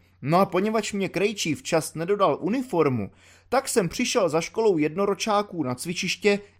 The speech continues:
i ve vysokých botách, i v cylindru. A postavil jsem se do řady a mašíroval s nimi na levém flanku. Oberst Schröder přijel na mě přímo na koni a div mě nepovalil na zem.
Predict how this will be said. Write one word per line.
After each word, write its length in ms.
i 160
ve 120
vysokých 520
botách, 600
i 160
v 60
cylindru. 640
A 120
postavil 600
jsem 220
se 140
do 160
řady 460
a 80
mašíroval 600
s 140
nimi 240
na 100
levém 400
flanku. 580
Oberst 560
Schröder 600
přijel 540
na 220
mě 340
přímo 460
na 100
koni 460
a 120
div 400
mě 200
nepovalil 580
na 160
zem. 360